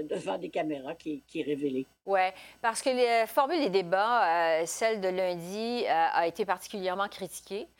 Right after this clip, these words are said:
Speaker 2: Euh, le
Speaker 1: Oui,
Speaker 2: débat en
Speaker 1: oui,
Speaker 2: anglais,
Speaker 1: exact.
Speaker 2: euh, bon, on a beaucoup dit que c'était trop cacophonique, euh, les, les
Speaker 1: Oui.
Speaker 2: chefs étaient tout le temps coupés. Quand même, ce débat-là a été suivi par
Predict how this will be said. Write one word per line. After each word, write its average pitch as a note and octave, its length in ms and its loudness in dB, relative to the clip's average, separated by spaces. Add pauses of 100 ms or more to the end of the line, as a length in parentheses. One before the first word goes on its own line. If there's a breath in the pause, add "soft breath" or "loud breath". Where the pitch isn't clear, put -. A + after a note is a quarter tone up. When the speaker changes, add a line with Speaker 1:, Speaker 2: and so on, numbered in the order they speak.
(360 loud breath)
Speaker 2:
Euh, F3 220 2
le F3+ 80 2
Speaker 1:
Oui, F3+ 120 4
Speaker 2:
débat G#3 180 4
en G3 140 2
Speaker 1:
oui, F#3+ 40 0
Speaker 2:
anglais, F3 480 4
Speaker 1:
exact. F3 300 4
Speaker 2:
euh, - 180 -18
bon, E3+ 160 -2 (200)
on F3 120 0
a F3 60 4
beaucoup F#3 260 -4
dit D#3+ 80 -8
que G3 60 -8
c'était F3 180 -4
trop E3 160 -6
cacophonique, D3+ 1000 -6
euh, C#3 160 -4
les, C#3+ 180 -6 (120)
les D3+ 160 -2
Speaker 1:
Oui. D3+ 40 0
Speaker 2:
chefs F#3+ 240 0
étaient E3 160 -8
tout D3+ 120 -10
le - 40 -14
temps - 180 -6
coupés. - 440 -6 (320 loud breath)
Quand B3+ 160 2
même, E4+ 180 2
ce B3+ 140 0
débat-là G3 380 2
a F#4+ 40 2
été - 160 -6
suivi G3+ 380 -4
par G3+ 500 2